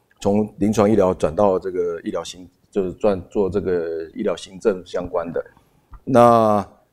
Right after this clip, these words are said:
这次的疫情就，当然就是又投身在这个疫情当中，也到部里面服务。那未来我是，我不知道，我没有特别去，我个性是没有特别去想说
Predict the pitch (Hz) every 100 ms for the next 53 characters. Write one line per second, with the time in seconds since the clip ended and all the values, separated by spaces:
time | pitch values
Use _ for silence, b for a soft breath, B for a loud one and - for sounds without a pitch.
0 | _ - 143 147 123 135 104 95 95 123
1 | 113 101 90 - 107 92 87 101 90 92
2 | 90 85 82 92 80 78 - 87 95 90
3 | 92 82 90 85 - 90 78 - 82 85
4 | 87 87 95 90 - 95 85 95 92 76
5 | _ _ 92 95 87 b b b _ _
6 | 127 120 127 160 120 104 107 110 98 -
7 | 131 113 107 104 92 87 - 101 104 92
8 | 78 _ - 92 120 104 113 92 87 85
9 | 104 98 87 85 - _ 87 90 120 120
10 | 107 98 101 95 85 110 87 82 - -
11 | 73 - 92